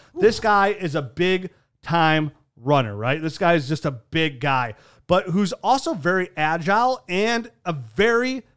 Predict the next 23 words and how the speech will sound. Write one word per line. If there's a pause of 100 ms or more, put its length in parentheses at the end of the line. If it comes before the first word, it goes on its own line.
(140)
very
good
pass
catcher.
I
remember
when
we
were
scouting
running
backs
last
year
before
Na-,
Najee
decided
to
go
back,
we're
like,